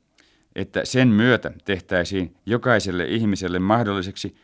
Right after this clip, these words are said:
elää mahdollisimman täyttä ja runsasta ihmisenä olemista,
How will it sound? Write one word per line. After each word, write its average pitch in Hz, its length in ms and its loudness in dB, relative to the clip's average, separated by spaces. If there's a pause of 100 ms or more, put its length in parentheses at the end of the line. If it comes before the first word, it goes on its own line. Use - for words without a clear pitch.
(200)
elää 98 480 4
mahdollisimman 95 800 0 (200)
täyttä 117 520 2 (240)
ja 104 120 2
runsasta 107 600 2 (120)
ihmisenä 90 600 -2
olemista, 62 500 -12